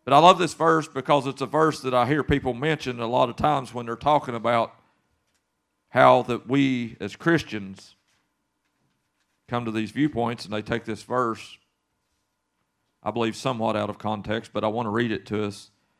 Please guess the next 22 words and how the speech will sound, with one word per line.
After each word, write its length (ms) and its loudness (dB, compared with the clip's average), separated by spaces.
And 100 -8
this 180 -6
is 120 -8
our 320 -4
verse 420 0
that 140 -6
I 40 -2
want 240 -6
you 80 -10
to 60 -6
go 180 -2
to, 400 -6
to 80 -12
pin 280 -4
down, 400 -2
mark 320 0
in 80 -6
your 120 -8
Bible, 520 -2
look 280 -2
through 220 2
this, 540 -8